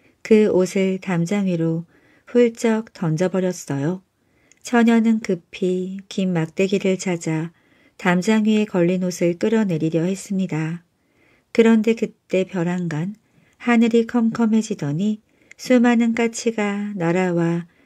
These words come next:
처녀의 옷을 입에 물고 날아가 버리는 것이었어요. 처녀는 발을 동동 구르며 소리쳤으나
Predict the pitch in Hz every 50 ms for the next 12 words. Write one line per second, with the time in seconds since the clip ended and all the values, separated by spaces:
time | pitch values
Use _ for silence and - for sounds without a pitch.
0 | _ _ _ _ - - 240 240 226 233 233 226 226 226 220 - 180 185 - -
1 | 196 - 185 175 190 185 180 180 180 175 170 170 - 156 160 156 160 170 - _
2 | _ _ _ _ _ _ _ _ - 196 196 196 208 208 202 - 208 202 196 196
3 | 196 - 202 175 160 175 180 180 190 185 185 185 - 165 156 - - 185 185 185
4 | - - - 156 147 151 165 185 185 - _ _ _ _ _ _ _ _ _ _
5 | _ _ - - _ _ _ _ _ _ _ _ _ _ _ _ _ _ _ _
6 | - - 240 233 233 240 233 226 233 226 226 226 226 208 190 170 190 190 190 185
7 | 190 175 170 165 190 190 190 190 196 180 185 185 175 165 160 165 165 160 165 165
8 | 175 190 - 214 196 202 190 - - 208 190 - - - 147 151 165 202 208 208